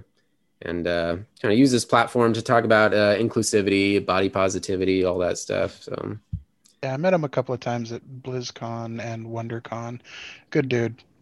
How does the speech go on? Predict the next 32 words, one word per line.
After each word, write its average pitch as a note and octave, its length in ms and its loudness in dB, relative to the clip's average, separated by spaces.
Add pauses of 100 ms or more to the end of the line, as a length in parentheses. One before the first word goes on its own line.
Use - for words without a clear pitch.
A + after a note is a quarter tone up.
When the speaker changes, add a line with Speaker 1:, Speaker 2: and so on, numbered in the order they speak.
(380)
Speaker 1:
Yeah. E2 240 -4 (1040)
Yeah. G#2 220 -2 (100)
I - 80 2
saw, A2+ 600 6
um, F#2+ 120 0
I B2+ 100 4
found C3 260 6
out A2+ 160 6
when G#2+ 100 2
I G#2 60 2
saw G#2 340 4
on G2 100 2
Instagram, F#2 560 2
uh, F2 160 0
Michelle G2 420 2
Morrow's F2+ 720 0 (120)
post - 400 -2
about E2 280 -2
him, F#2 240 -6
just, - 280 -6
uh, G2 200 -4 (600)
paying F#2 180 0
tribute F2+ 340 0
to F#2 120 0
him. F2 240 -2
And, F2 160 -6 (1080)
yeah. - 220 -10 (640)
Anyway, E2 380 -2 (1300)
R E2+ 200 4
I F#2+ 120 6
P. B2+ 400 8 (800)
Um, G#2 600 0